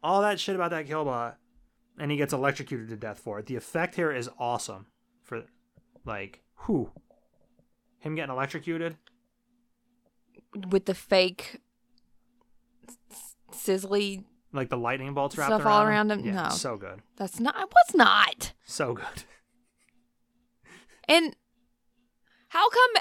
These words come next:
Speaker 2: everybody, like, died in weird ways, but they always had blood coming out of their mouth? Like, why would you get electrocuted and blood come out of your mouth?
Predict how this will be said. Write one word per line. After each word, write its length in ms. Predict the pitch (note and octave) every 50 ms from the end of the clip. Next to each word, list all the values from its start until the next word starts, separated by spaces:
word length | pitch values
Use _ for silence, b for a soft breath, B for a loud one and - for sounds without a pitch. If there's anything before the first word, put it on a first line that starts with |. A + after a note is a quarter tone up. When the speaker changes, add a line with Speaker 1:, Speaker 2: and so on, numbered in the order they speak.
| -
Speaker 2:
everybody, 760 | C4+ D#4+ D#4 E4+ E4+ D#4+ D4+ D4 C#4+ C#4 C#4 C4 B3+ A#3 - - _
like, 240 | G3 A#3 A3+ G#3+ G3
died 300 | G3+ G#3 G3+ A3+ A#3 A3+
in 300 | G#3+ G3+ F#3 F#3+ F3+ E3+
weird 420 | F#3+ G3+ G#3+ G#3+ A3 A3 G#3+ G#3+ F#3+
ways, 420 | G3 F#3 F#3 G3+ G#3+ A3 A3 G#3 - -
but 240 | F#3+ G3+ G3 - -
they 160 | G3 G3 -
always 340 | - F#3 G3 G#3+ G#3 G3+ G3+
had 180 | A3 G#3+ F#3+ F3+
blood 200 | F#3+ F3+ F3+ F3
coming 180 | G3+ F3 E3 D3+
out 100 | C#3 A#2
of 40 | F#2+
their 80 | F#2 -
mouth? 120 | - - - _ _ _ _ _ _ _ _
Like, 340 | G#3 A3 A3 G#3+ - - - _ _ _ _ _ _
why 260 | F#3+ G3 F#3+ G3+ B3
would 140 | D4 D4 C#4
you 80 | D4+
get 100 | C#4+ C#4
electrocuted 760 | C4 A3 G#3 G3+ A3 A3+ B3 A3 A#3 B3 B3 A#3+ A#3+ A#3+ A3 G#3+
and 440 | - - F#3+ F#3+ F#3+ F#3+ F#3+ F#3 F3
blood 220 | F3+ F3+ F3 E3+ -
come 120 | F#3+ E3+
out 120 | D3+ C#3
of 40 | B2
your 100 | F#2+ F2
mouth? 260 | - - - - -